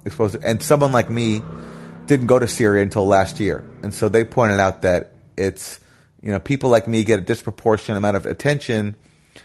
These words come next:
Speaker 2: uh, in terms of debunking the Syria dirty war when other people like them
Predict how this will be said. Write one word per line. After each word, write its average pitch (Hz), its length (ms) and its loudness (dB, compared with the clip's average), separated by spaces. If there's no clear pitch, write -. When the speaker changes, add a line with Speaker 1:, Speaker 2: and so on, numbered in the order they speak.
Speaker 2:
uh, 98 240 4
in 101 80 -2
terms 107 220 -2
of 98 100 0
debunking 104 600 0
the 98 60 -2
Syria 101 300 0
dirty 110 240 2
war 90 220 0
when 98 100 2
other 110 160 2
people 95 400 0
like 92 240 -2
them 98 300 0